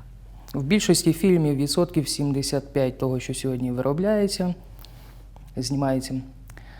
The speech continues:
п'ята-десята хвилина, ти вже можеш передбачити сюжет, як, яка буде кульмінація у фільму, яким буде фінал і так далі. А в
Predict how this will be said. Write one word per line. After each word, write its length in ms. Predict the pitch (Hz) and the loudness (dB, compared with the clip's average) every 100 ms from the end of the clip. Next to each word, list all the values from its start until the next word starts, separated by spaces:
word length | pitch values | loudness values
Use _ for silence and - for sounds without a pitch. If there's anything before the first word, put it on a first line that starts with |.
| - - - - - - - - | -18 -18 -18 -20 -20 -20 -20 0
п'ята-десята 720 | 196 180 156 143 - 135 139 | 4 6 4 2 2 2 2
хвилина, 720 | - 131 139 185 180 156 139 139 - - - - - - | -2 0 2 4 2 2 0 -4 -14 -18 -18 -18 -20 -2
ти 80 | 180 | 0
вже 140 | 151 | 2
можеш 260 | 143 135 - | 2 0 -2
передбачити 720 | - 127 123 135 123 - 131 | -2 -2 0 0 0 -4 -6
сюжет, 440 | - 131 113 107 | -2 -2 -4 -4
як, 140 | 131 123 123 - | -4 -4 -8 -8
яка 280 | 127 131 135 | -6 0 0
буде 520 | 127 120 120 113 110 - - - - - | 0 -2 -4 -4 -8 -10 -16 -18 -18 -16
кульмінація 1160 | - 131 131 156 180 175 160 147 143 131 123 120 - - - | -4 0 2 2 4 4 2 0 2 2 0 -2 -8 -18 -14
у 100 | 127 | -12
фільму, 420 | 123 139 127 123 | -6 -2 0 0
яким 300 | 120 113 127 | -2 -4 -2
буде 220 | 120 120 120 | -2 -2 -4
фінал 400 | - 151 170 151 | -2 0 2 0
і 60 | |
так 180 | 131 131 | 0 -4
далі. 260 | 120 90 104 - - - - - - - - - - - - | -2 -4 -4 -14 -18 -18 -16 -16 -16 -16 -18 -20 -20 -18 -2
А 260 | 123 120 | 0 0
в 560 | 113 123 127 120 117 | -2 -2 -2 0 -2